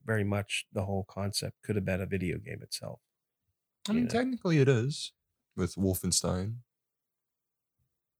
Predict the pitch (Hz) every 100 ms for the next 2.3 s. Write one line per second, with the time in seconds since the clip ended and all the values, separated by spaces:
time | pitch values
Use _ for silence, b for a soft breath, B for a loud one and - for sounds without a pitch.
0 | _ _ _ 180 180 180 117 110 85 87
1 | _ - 190 127 139 - 147 139 - 131
2 | 120 113